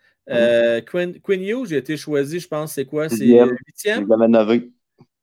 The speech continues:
Speaker 1: Comme, combien ?
Speaker 2: Sixième, je l'avais nommé
Speaker 1: Sixième ?
Speaker 2: avec Pettersson.
Speaker 1: Excuse-moi. Mais non, mais, non, non, je sais que tu l'as nommé.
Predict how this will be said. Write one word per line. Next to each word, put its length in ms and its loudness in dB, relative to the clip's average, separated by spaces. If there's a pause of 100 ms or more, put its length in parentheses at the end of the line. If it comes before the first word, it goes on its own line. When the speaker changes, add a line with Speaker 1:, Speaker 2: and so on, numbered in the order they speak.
(240)
Speaker 1:
Comme, 180 -6
combien ? 300 -2 (800)
Speaker 2:
Sixième, 560 0
je 100 -4
l'avais 200 4
nommé 240 2
Speaker 1:
Sixième ? 220 4
Speaker 2:
avec 160 -2
Pettersson. 240 4
Speaker 1:
Excuse-moi. 340 -2 (300)
Mais 100 -4
non, 140 -2
mais, 300 -4 (180)
non, 80 -6
non, 100 -2
je 80 -4
sais 120 -10
que 60 -14
tu 60 -10
l'as 60 -2
nommé. 380 -10